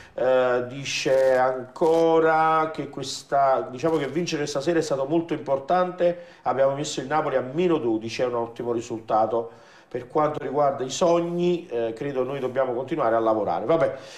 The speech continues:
allora andiamo al telefono, pronto?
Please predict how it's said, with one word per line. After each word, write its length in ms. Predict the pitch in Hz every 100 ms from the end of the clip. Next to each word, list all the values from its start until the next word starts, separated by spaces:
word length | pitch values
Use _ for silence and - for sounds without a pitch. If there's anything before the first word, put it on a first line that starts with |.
| -
allora 480 | 170 226 214 165 135
andiamo 760 | 156 156 202 226 240 226 220
al 480 | 190 196 196 190 190 185
telefono, 760 | 190 220 233 220 220 220 214
pronto? 960 | - 196 220 170 151 170 151 143 127 -